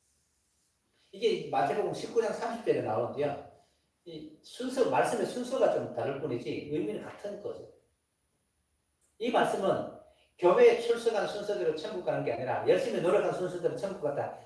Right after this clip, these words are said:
그런 의미를 말씀하시는 게 아니에요. 그렇죠? 열심히 노력하면 늦게 온 사람은 천국 미리 갈 수 있고 그런 이야기가 아니라고. 예수님이 말씀하시는 천국은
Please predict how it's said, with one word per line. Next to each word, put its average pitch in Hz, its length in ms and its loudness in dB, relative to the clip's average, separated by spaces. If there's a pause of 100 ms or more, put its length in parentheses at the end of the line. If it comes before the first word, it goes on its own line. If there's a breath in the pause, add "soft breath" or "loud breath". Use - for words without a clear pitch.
(120 loud breath)
그런 240 340 -2
의미를 160 320 2
말씀하시는 139 600 -4
게 - 60 -8
아니에요. - 440 -12 (580)
그렇죠? - 400 -18 (120)
열심히 180 260 2
노력하면 160 760 2 (160)
늦게 143 260 4
온 - 60 4
사람은 - 640 -2
천국 - 300 -14
미리 160 160 0
갈 151 160 4
수 156 60 -4
있고 - 200 -8
그런 - 240 -6
이야기가 151 320 -4
아니라고. - 520 -12 (2500)
예수님이 277 460 4
말씀하시는 143 600 -2
천국은 151 680 -4